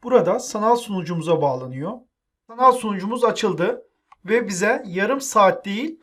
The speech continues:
bir saatlik bir süre verdiler. Buradan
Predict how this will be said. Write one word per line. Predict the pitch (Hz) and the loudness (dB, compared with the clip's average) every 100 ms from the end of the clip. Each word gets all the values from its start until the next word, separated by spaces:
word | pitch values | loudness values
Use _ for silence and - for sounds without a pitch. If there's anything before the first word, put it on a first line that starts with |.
| _ - | _ -10
bir | 262 | -8
saatlik | - 233 190 190 - | -2 4 4 2 -12
bir | 185 | -14
süre | - 156 | -2 0
verdiler. | 147 113 131 156 247 - - - _ _ _ - | 2 -2 -4 -4 -4 -6 -18 -20 _ _ _ -10
Buradan | 277 220 214 240 | -2 4 4 2